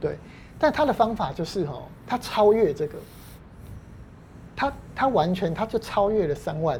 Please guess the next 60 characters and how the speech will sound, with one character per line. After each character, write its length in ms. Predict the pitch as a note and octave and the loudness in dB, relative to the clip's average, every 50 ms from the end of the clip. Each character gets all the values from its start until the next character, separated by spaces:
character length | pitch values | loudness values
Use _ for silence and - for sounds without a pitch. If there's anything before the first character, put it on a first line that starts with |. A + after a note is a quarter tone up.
| A2+ A2 | -4 -10
字。 160 | - - C#3 - - - - - - - - - - - | -10 -10 -12 -12 -12 -14 -18 -20 -20 -20 -20 -16 -8 -2
他 120 | - B3+ - - | -2 -2 -2 -2
永 260 | G#3+ F3+ F#3 G3 A3 A3+ | 2 4 4 4 6 4
远 180 | G#3 G3+ G#3 G#3 | 4 2 2 0
走 240 | - - C3 B2 | -2 -4 -4 -2
在 180 | B2+ - F#3 E3+ | 0 0 0 0
工 260 | - - D3+ D#3 E3 | 2 0 0 0 0
作 200 | - G#3+ F3+ D3 | 0 2 2 4
的 120 | C3 C3 B2+ | 2 2 0
要 240 | D3 D3+ C#3+ D3 | 0 2 2 2
求 320 | D3 D3 - - C3+ - - - - | 0 0 -4 -8 -8 -8 -8 -8 -8
的 100 | C3 A#2+ - | -8 -8 -8
前 260 | - - - - C#3 B2+ | -4 -4 -4 -4 -4 -6
面。 260 | C3+ D3+ D#3+ D#3 - E3 - - | -4 -4 -4 -4 -6 -8 -12 -12
他 60 | F3 | -10
说 160 | F3 - A3 G#3+ | -2 -2 -2 0
老 140 | G3 F3 G#3+ | 2 2 4
板 220 | A3 A3 D#3+ C#3+ D3 - | 4 2 0 0 -4 -4
交 180 | - G3+ F#3 F#3+ | -2 0 0 2
代 160 | G3+ G3 F3+ | 2 2 0
他 280 | E3+ - F#3 F3 E3+ | 0 -2 -2 -2 -2
什 140 | E3 - D3+ | -2 -2 -6
么 100 | B2 A#2+ | -6 -6
事 180 | - - F3+ D3+ | -8 -6 -6 -6
情， 160 | - - D#3+ - - - - | -6 -6 -12 -14 -14 -8 -4
老 100 | F3+ A3 | -4 -2
板 140 | G#3+ G3 | -2 -4
还 80 | F#3 - | -4 -4
没 140 | D3+ D3+ D#3 | -2 -2 -2
交 240 | D3+ - E3 D#3+ E3 | 0 0 0 0 0
代， 160 | F3 D3+ D#3 | 0 -2 -4
其 200 | D3 - - D#3+ | -6 -6 -6 -2
他 100 | - G3+ | -2 0
都 100 | G#3 G#3+ | 2 2
已 60 | D#3+ | 0
经 100 | C3+ C#3 | 0 -2
做 220 | D3 - F#3+ D3 - | -2 0 0 0 0
好 220 | - - - - | -4 -8 -8 -8
了。 120 | D#2+ D#2+ D2+ - - - - - - - - - - - - - - | -8 -10 -10 -12 -16 -20 -20 -18 -18 -18 -18 -18 -18 -18 -18 -14 -6
他 160 | - C4+ C#4+ | 0 4 4
已 60 | G3+ | 4
经 220 | E3+ - A3+ A#3+ A#3+ | 4 4 0 0 0
去 220 | - - B3+ G3+ - - - | 0 0 -2 -2 -2 -8 -12
揣 260 | - - F#3 E3 D3 | -6 -2 0 0 0
摩 280 | C#3 C#3+ C#3+ C#3+ D3+ E3 | 0 0 0 0 0 2
好 260 | - G3+ D3+ B2 C3 | 2 0 0 0 0
老 180 | C#3+ C#3+ C#3+ D#3+ | 0 2 2 2
板 200 | D#3+ F3 C#3+ C3 | 2 2 0 -2
需 220 | - - - F#3 | -4 -4 0 6
要 180 | G3 G3+ E3 C#3+ | 6 6 6 6
什 180 | - - - - | 0 -4 -6 -6
么， 220 | - - - - - - - - - - E4 D4+ | -6 -6 -12 -14 -14 -16 -18 -12 -6 -6 -4 0
他 80 | - C#4 | 0 0
先 240 | - - C4 C4+ | 2 2 0 0
做 240 | C4 - C4 G#3+ F3+ | 2 6 6 6 6
好， 220 | - - C3 A#2 C3+ | 4 0 -4 -6 0
但 160 | - A#3 A3+ G#3 | 0 0 0 2
他 140 | - A#3+ | 2 0
不 160 | A#3+ - - D#3 | 0 0 0 2
会 240 | - A#3 G3 D#3 | 4 4 4 4